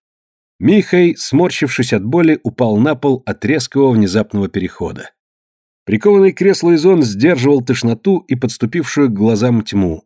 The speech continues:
но всё-таки решил докончить дело и швырнул поднос с пустыми тарелками в дымящиеся обломки приборов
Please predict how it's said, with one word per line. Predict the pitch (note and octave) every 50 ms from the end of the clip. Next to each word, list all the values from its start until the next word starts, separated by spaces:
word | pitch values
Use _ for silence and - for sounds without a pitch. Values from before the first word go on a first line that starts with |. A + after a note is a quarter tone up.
| _ -
но | G2 A2 G#2+
всё-таки | - F#3+ G3 F#3+ - E3+
решил | D#3 D3+ - - E3+ D#3+
докончить | C#3 A#2+ A2 - - - A#2 F#2 - - F#2 D#2 D2
дело | A2+ D3+ E3 D#3 C#3+ C3+ B2 B2+ - _ _ _ _ _ _ _ _ _ _
и | G3 G#3
швырнул | - - E3+ F#3 E3+ F#3+ G3 F3 C3
поднос | D#3 D3 B2+ C3 E3 F3 D3 -
с | -
пустыми | - C3+ B2 - - D3+ C#3+ B2+
тарелками | A#2 A#2 A#2 D3+ F#3 E3+ C#3 B2+ - D3 D3 C#3+
в | B2+ F#2+
дымящиеся | D#2+ G2 A2 D#3+ F3+ C3 - - C#3+ B2 - - A2+
обломки | G2+ E2 G2 C3+ D#3+ D3 B2 - -
приборов | - - F2+ D#2+ E2 C3 D#3 D3 C3+ A#2+ - -